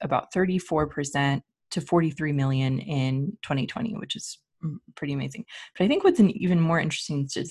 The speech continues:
statistic is the m-, um, monthly, uh, tr-, uh, transaction users, M T U. Let me actually just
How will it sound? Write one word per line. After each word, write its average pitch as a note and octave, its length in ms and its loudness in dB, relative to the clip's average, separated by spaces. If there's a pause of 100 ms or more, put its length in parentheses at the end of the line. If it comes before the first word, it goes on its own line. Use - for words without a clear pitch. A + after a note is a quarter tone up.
(260)
statistic - 680 -4 (120)
is D3 380 0 (360)
the E3+ 120 2
m-, D#3+ 260 2 (100)
um, D3 480 2 (200)
monthly, F#3+ 920 4 (100)
uh, D3 500 2 (840)
tr-, - 220 -6 (160)
uh, C#3+ 420 0
transaction E3+ 840 0
users, C4+ 480 2
M F#3 200 6
T - 240 -4
U. D3+ 160 2
Let F#3+ 140 -2
me G#3 380 2
actually D3+ 380 -2
just C#3+ 300 -2